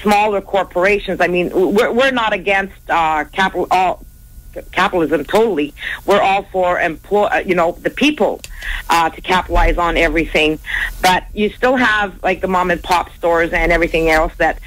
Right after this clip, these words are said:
you know, are struggling to survive these days. Like, even if you're looking at, uh, um, doctors will be affected with what Trudeau is doing now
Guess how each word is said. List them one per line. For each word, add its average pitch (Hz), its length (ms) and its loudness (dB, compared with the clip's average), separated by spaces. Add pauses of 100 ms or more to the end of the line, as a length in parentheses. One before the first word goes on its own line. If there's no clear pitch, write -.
(200)
you 165 60 0
know, 190 80 4
are 180 140 2
struggling 196 520 -2
to 180 120 -6
survive 180 540 0
these 160 220 -2
days. 156 320 2
Like, 156 200 0
even 180 440 0
if - 200 -2
you're 160 160 2
looking 170 340 0
at, 156 260 -2
uh, 147 340 0 (560)
um, 117 500 0 (200)
doctors 190 600 0
will 175 160 4
be 170 140 0
affected 170 600 -2
with - 280 -2
what 165 200 0
Trudeau 185 280 2
is 160 160 0
doing 185 240 2
now 175 280 2